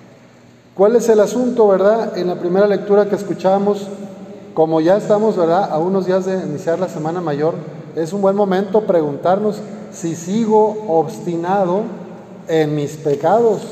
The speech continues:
o en mis vicios o afectos desordenados, o si he dado algunos pasos de conversión hacia Jesús, hacia el reino. Aferrarse a los errores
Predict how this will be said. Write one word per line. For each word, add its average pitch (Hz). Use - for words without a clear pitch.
o 151
en 147
mis 143
vicios 175
o 147
afectos 170
desordenados, 151
o 170
si 180
he 196
dado 208
algunos 202
pasos 196
de 143
conversión 139
hacia 135
Jesús, 160
hacia 143
el 139
reino. 160
Aferrarse 175
a 151
los 151
errores 170